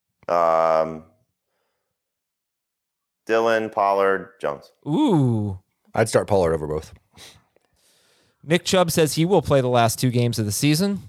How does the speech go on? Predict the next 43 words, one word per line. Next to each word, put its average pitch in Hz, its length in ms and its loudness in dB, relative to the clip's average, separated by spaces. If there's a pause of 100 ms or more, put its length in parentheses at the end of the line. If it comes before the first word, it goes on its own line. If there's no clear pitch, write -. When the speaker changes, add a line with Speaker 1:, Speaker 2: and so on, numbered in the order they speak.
(120)
Speaker 2:
Latavius 131 560 0
Murray 156 300 2
missed 170 240 0
practice. 175 560 0
Alvin 160 260 2
Kamara 156 440 2
missed 151 200 -2
practice 147 400 0
with 127 100 -4
a 120 60 -2
personal 143 420 -2
issue 139 380 0
and 123 200 -2
a 110 40 0
quad 127 420 2
injury. 123 480 -2 (640)
Jamal 151 300 2
Speaker 1:
And 151 80 2
he's 165 60 4
Speaker 2:
Williams. 170 200 2
Speaker 1:
mad. 117 160 2 (560)
Speaker 2:
What's 123 180 -2
that? 156 340 0 (440)
He 107 140 -6
is. 135 60 0
Speaker 1:
And 143 80 0
he's 87 120 -2
mad. 104 240 2
Speaker 2:
He's 117 180 -4
mad. 131 300 2
Is 131 100 2
this, 151 160 2 (160)
you 170 100 0
think 214 140 2
this 196 160 0
is 165 100 0
squeaky 180 440 -2
wheel 190 520 0
or, 127 520 0
uh, 117 440 0 (760)
or 123 160 0
just, 117 380 -4
like, 110 260 -2